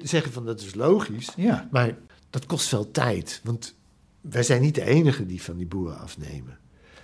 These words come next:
Speaker 1: Ze moeten hun productieprocessen wel op aanpassen. En zo'n coöperatie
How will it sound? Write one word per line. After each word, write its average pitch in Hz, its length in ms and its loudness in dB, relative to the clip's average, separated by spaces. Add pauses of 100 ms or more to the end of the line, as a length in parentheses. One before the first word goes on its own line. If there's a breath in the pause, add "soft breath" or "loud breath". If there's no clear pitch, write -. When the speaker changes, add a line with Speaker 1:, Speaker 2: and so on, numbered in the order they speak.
(120)
Speaker 1:
Ze 117 160 -2
moeten 160 300 6
hun 139 120 6
productieprocessen 127 880 2
wel 127 180 2
op 104 120 -4
aanpassen. 143 680 -4 (340 soft breath)
En 123 300 -4 (160)
zo'n 139 200 -2
coöperatie 139 960 0